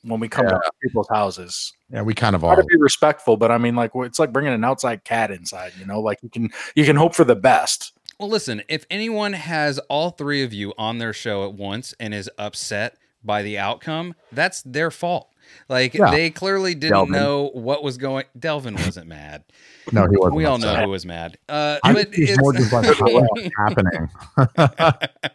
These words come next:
Speaker 3: Like
Speaker 2: think he was more just like, "I brought a," it's like when you bring home a, a, a stray dog and it shits on the ceiling. What do we do? I'm sorry. <laughs> I mean, I don't know how to explain it. It's just,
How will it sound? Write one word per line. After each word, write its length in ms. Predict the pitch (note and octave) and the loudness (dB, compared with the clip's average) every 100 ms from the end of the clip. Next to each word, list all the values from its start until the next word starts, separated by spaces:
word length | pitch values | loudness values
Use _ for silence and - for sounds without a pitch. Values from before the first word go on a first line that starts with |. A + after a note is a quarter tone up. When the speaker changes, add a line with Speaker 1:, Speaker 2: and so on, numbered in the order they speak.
| - B3 C4 A3+ - | -10 -12 -10 -10 2
Speaker 3:
Like 160 | - F#3+ | 6 6
Speaker 2:
think 140 | G#3+ | 8
he 60 | G3 | 6
was 80 | D#3+ | 6
more 160 | F3+ | 4
just 160 | D3+ C#3 | 4 4
like, 280 | B2+ G#2+ - _ - - - - _ | 4 2 -6 _ -20 -20 -20 -20 _
"I 120 | B2+ | -2
brought 240 | A#2+ C#3 C3+ | 4 6 6
a," 220 | A2+ E3 | 4 0
it's 140 | D#3+ A3 | 0 2
like 120 | A3 | 4
when 100 | G#3+ | 6
you 80 | F#3+ | 6
bring 220 | C#3+ E3+ | 4 4
home 320 | C#3 D3+ D3 | 4 4 4
a, 40 | C#3 | 0
a, 640 | C3+ A#2+ B2 A#2+ A#2 A2 - | 0 -2 0 0 2 0 -4
a 60 | |
stray 320 | - - B2 | -4 2 2
dog 340 | A2 A2 G#2 F2+ | 4 4 6 4
and 80 | F#2 | -2
it 80 | F2+ | 0
shits 260 | A#2+ A2 | -2 0
on 100 | G#2+ | 0
the 80 | F2+ | 0
ceiling. 440 | - G2+ F2 D#2 D2+ - - - _ | -2 -2 -2 -6 -12 -18 -20 -20 _
What 540 | - F#3+ - D4+ D4 - | -16 -16 -16 -16 -10 0
do 80 | F#3 | 2
we 60 | F3 | 4
do? 200 | G#3 G2 F#2+ | 2 2 2
I'm 60 | |
sorry. 420 | C#3 C3+ F#2+ D#2+ - _ | 2 4 4 0 -6 _
<laughs> 180 | _ - | _ -2
I 380 | D3 C#3+ F3+ E3 | 2 2 2 2
mean, 340 | D3+ C#3+ C#3 - _ C3 | 2 2 2 -2 _ 2
I 40 | |
don't 100 | D#3 | 4
know 100 | E3+ | 4
how 100 | E3 | 4
to 60 | E3+ | 2
explain 500 | C3 - C#3 D#3+ B2 | -2 -4 0 2 0
it. 140 | F#2 | -2
It's 160 | G#2 C3+ | -6 -6
just, 220 | C3 | -8